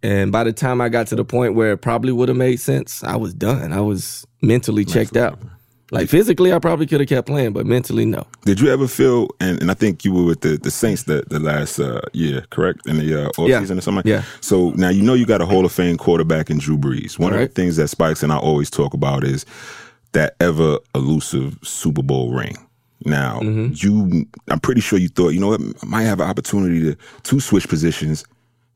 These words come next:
Speaker 2: and go after that ring," 'cause we all want one. I mean, every player that plays wants one. Did that ever come into your mind as to, you know,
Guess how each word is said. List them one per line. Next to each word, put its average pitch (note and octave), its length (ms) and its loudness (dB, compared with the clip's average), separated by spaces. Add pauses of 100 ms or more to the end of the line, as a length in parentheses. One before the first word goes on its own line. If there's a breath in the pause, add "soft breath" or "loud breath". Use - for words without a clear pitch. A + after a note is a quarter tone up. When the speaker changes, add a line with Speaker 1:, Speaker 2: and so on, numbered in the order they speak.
Speaker 2:
and D2+ 180 0
go F2 180 4
after E2 200 0
that D#2+ 160 0
ring," D#2+ 340 -2 (160)
'cause D#2+ 140 -4
we F#2+ 80 4
all G2 200 4
want F2 220 0
one. E2+ 240 -4
I D#2+ 40 0
mean, E2+ 140 0
every F2+ 140 4
player E2 240 2
that D2+ 120 0
plays F#2 280 0
wants C#2+ 220 -4
one. - 140 -8 (1080 loud breath)
Did D#2 180 2
that G2 200 4
ever F#2 160 0
come F#2+ 220 0
into F2+ 180 0
your F2+ 140 4
mind F2 340 2
as E2 200 0
to, D2+ 260 -2
you F2 80 0
know, D2+ 200 0